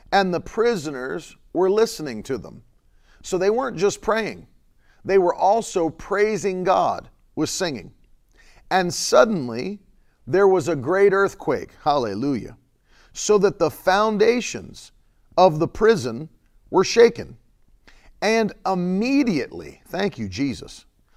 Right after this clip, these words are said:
"all the doors were opened." That'll make you shout. "And everyone's bonds were unfastened."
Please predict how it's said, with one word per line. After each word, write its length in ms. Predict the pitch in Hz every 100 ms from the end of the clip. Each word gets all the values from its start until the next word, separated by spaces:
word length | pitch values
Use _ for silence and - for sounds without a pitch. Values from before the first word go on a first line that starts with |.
| _ _ _
"all 420 | 196 233 254 233
the 160 | 165 151
doors 420 | 127 127 113 98
were 180 | 120 117
opened." 420 | 101 - - - _ _
That'll 200 | 123 147
make 220 | 139 110
you 80 | 101
shout. 400 | 92 113 107 - _ _ _ _ - _ _ -
"And 220 | 185 185 -
everyone's 880 | 202 247 269 196 226 208 170 151 113
bonds 680 | 92 139 113 87 69 - - _ _ _
were 220 | 131 165 156
unfastened." 800 | 143 120 143 113 101 - 67